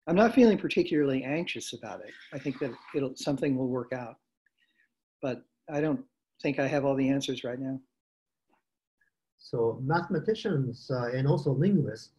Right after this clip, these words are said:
Speaker 2: like to use, uh, uh, not just a whiteboard, but actually blackboard. We, we
Speaker 1: Mm-hmm.
Speaker 2: love blackboard.
Speaker 1: Mm-hmm.
Speaker 2: Uh,
Speaker 1: Yeah.
Speaker 2: is that going to be a challenge for
Speaker 1: Yeah,
Speaker 2: you?
Speaker 1: I,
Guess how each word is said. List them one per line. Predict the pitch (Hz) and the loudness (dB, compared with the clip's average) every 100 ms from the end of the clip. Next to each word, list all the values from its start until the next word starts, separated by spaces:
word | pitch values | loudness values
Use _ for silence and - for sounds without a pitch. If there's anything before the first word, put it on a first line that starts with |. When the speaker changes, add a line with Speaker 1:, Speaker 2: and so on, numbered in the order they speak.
| _ - _ | _ -20 _
Speaker 2:
like | 147 143 143 | 0 0 0
to | 135 127 123 | -2 -2 0
use, | 135 131 - 131 | 0 -2 -4 -4
uh, | 120 117 110 113 _ _ _ _ _ _ | -2 -2 -4 -8 _ _ _ _ _ _
uh, | 143 120 | -6 -2
not | 123 151 | 2 2
just | 151 143 | 2 -2
a | 123 107 - | -4 -2 0
whiteboard, | 180 - 123 113 | 0 0 0 0
but | 113 107 127 | 0 -4 -8
actually | - 104 | -8 -6
blackboard. | 127 156 - 117 110 - _ 143 | 0 0 -2 -8 -8 -10 _ -8
We, | 123 113 117 | -4 -4 -4
we | |
Speaker 1:
Mm-hmm. | 113 131 | -2 0
Speaker 2:
love | 127 - _ _ - | -2 -6 _ _ -6
blackboard. | 117 - 147 151 | -6 -4 -6 -4
Speaker 1:
Mm-hmm. | 147 139 _ _ - | -6 -8 _ _ -14
Speaker 2:
Uh, | 110 110 - | -12 -12 -12
Speaker 1:
Yeah. | 143 139 | -8 -8
Speaker 2:
is | 139 _ _ - | -8 _ _ -4
that | 180 196 | -4 -4
going | 202 196 | -8 -10
to | 196 | -4
be | 196 180 | 0 2
a | 160 143 _ | 2 -2 _
challenge | 165 165 185 180 | -2 -2 -2 -4
for | 185 | 4
Speaker 1:
Yeah, | 180 165 | 6 6
Speaker 2:
you? | 170 - | 2 0
Speaker 1:
I, | 202 208 | 4 4